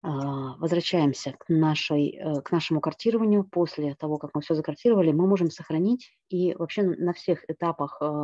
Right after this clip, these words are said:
э, импортирования данных через Workbench можно сохранять и возвращаться к этому позже. То есть если вы не доделали картирование, сохраните его, и потом можно открыть его заново, это картирование. И, а, вот через вот эту кнопку Data Map,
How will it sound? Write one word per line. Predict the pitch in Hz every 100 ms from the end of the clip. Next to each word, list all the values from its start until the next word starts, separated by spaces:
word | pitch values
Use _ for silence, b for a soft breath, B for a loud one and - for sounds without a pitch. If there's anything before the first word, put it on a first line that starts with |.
| 147 135 - 120
э, | 120 135 135 127 120 -
импортирования | 160 175 - - 170 151 147
данных | 143 156 143 -
через | 147 156
Workbench | 160 160 214 208 -
можно | 151 156
сохранять | - 156 160 185 208 - B B B
и | 160
возвращаться | 160 160 208 196 147
к | 160
этому | 160 156 151
позже. | 160 139 139 143 b b
То | 165
есть | -
если | 175 175
вы | 175
не | 165
доделали | 165 190 180 160
картирование, | 170 165 240 208 151
сохраните | 147 160 151 180 208 -
его, | - 170 180 175 B B B -
и |
потом | 156 147 185 190 - _ -
можно | 156 165 160
открыть | - - 196 202 - 156
его | 147
заново, | 147 220 214 143 123 _ -
это | 143 160
картирование. | 147 - 143 135 131 - _ _ _ _ _ _ _ - 190
И, | 165 180 180 B B B B -
а, | 143 143 143
вот | 156
через | - 165 156
вот | 165
эту | 160 -
кнопку | 113 - 143
Data | 156 151
Map, | 151 139